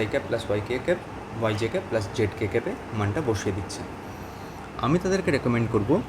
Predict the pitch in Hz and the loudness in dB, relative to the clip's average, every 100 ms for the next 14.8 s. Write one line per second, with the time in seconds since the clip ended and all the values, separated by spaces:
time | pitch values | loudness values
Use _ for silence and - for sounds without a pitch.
0 | - - - - 117 117 120 160 185 107 | -8 -12 -10 0 4 6 6 2 2 2
1 | 107 131 139 156 170 127 127 156 151 - | 2 2 2 2 2 4 2 2 -2 2
2 | 107 127 - - - - - - - - | 2 0 -8 -12 -12 -12 -12 -12 -12 -12
3 | - - 113 - 170 180 - 104 101 147 | -10 -4 -4 0 2 2 2 2 2 4
4 | 160 165 180 180 165 151 147 160 160 156 | 4 4 4 6 4 2 0 2 4 2
5 | 180 147 98 - - - - - - - | 4 4 2 -2 -8 -10 -12 -12 -10 -6
6 | - 143 160 165 165 185 175 180 233 190 | 0 2 2 2 2 2 0 0 2 0
7 | 98 - - - - 113 117 - 131 127 | 0 -6 -12 -10 2 4 6 2 0 2
8 | 160 104 98 107 101 151 127 98 104 104 | 2 4 2 2 2 4 2 2 4 4
9 | 101 104 104 101 - - - - - - | 4 2 0 -4 -8 -12 -12 -14 -8 -2
10 | 104 107 104 156 190 139 139 131 101 - | 0 2 2 0 0 0 0 2 2 -2
11 | - - - - - 117 113 113 104 101 | -8 -10 -10 -12 -2 2 4 4 4 4
12 | 104 104 101 101 - - 104 95 104 - | 2 2 4 4 2 -6 -2 4 4 4
13 | 101 101 98 110 107 175 117 98 104 107 | 2 2 2 0 0 2 2 4 2 4
14 | 151 110 113 110 107 104 98 | 4 4 4 4 6 6 4